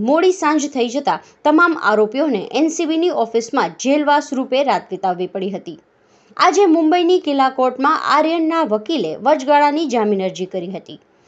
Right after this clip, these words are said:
કોર્ટે આ અરજી નામંજૂર કરી સેશન્સ કોર્ટમાં અરજી કરવા હુકમ કર્યો છે. દરમિયાન આજે બપોરે જ આ પ્રકરણમાં આર્યન સહિત છ પુરુષ આરોપીઓને આર્થર રોલ જેલ તથા બે મહિલા આરોપીને ભાયખલા જેલ મોકલી આપવામાં આવ્યા હતા.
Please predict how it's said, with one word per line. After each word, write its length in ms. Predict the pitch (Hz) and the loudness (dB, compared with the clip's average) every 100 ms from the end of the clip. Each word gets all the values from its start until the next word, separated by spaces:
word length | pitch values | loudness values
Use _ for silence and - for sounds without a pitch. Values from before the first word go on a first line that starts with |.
| _ _ - | _ _ 2
કોર્ટે 320 | 294 320 311 294 | 2 4 2 2
આ 160 | - 226 240 | 0 2 2
અરજી 260 | 220 220 254 | 0 -4 -4
નામંજૂર 600 | 220 226 220 202 202 208 | 0 0 0 0 -2 0
કરી 300 | 277 285 165 - _ | 0 0 -2 -14 _
સેશન્સ 500 | - 320 330 359 330 | -2 0 2 0 2
કોર્ટમાં 420 | 294 285 294 302 | 2 2 0 0
અરજી 280 | 226 202 202 | 0 0 -2
કરવા 340 | 214 277 220 202 | 0 0 2 0
હુકમ 300 | 226 196 175 | -2 -4 -6
કર્યો 300 | 165 180 175 | -6 -6 -6
છે. 160 | - 160 180 _ _ _ _ | -8 -10 -12 _ _ _ _
દરમિયાન 480 | 190 202 214 262 226 220 - - | 0 0 2 0 0 -4 -10 0
આજે 260 | 262 277 | 2 2
બપોરે 420 | 262 226 240 311 208 | 2 2 4 4 4
જ 160 | 185 - | -2 -4
આ 100 | 202 | -2
પ્રકરણમાં 640 | 214 214 294 330 240 - | -2 -2 0 0 0 0
આર્યન 360 | 226 285 349 359 | 0 2 2 2
સહિત 360 | - 339 370 | 0 0 0
છ 260 | - 294 285 277 | -2 0 0 0
પુરુષ 260 | 269 269 - | -4 -4 -2
આરોપીઓને 580 | 208 208 208 294 269 180 | 0 0 0 0 0 -2
આર્થર 480 | - 254 294 359 320 | 0 0 0 -2 0
રોલ 220 | 294 302 | 2 2
જેલ 280 | 294 277 151 - _ - | 0 -2 -2 -10 _ -2
તથા 280 | 302 254 - - | -2 -2 -10 -4
બે 140 | 247 381 | 2 4
મહિલા 380 | 302 285 294 277 | 4 2 2 2
આરોપીને 600 | 185 202 220 330 285 202 196 | 0 0 0 0 -2 -2 0
ભાયખલા 460 | 254 277 320 320 | 0 0 0 2
જેલ 240 | 262 226 226 | 2 0 0
મોકલી 320 | 208 190 220 185 | -2 -2 -2 -4
આપવામાં 420 | 160 185 208 233 | -2 -4 -2 -2
આવ્યા 200 | 185 190 | -2 -4
હતા. 240 | 190 170 | -4 -10